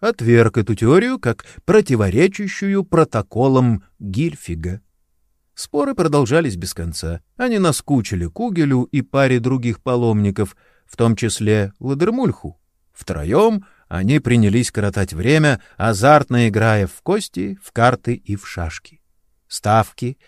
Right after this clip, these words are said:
поначалу условные, мало-помалу стали расти. Сперва Ладермульх понемногу выигрывал, но затем проиграл больше, чем выиграл,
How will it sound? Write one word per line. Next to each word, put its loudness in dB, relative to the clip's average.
поначалу 0
условные, -4
мало-помалу 2
стали 0
расти. -6
Сперва 4
Ладермульх 2
понемногу 0
выигрывал, 0
но 0
затем 2
проиграл 0
больше, 0
чем -4
выиграл, -6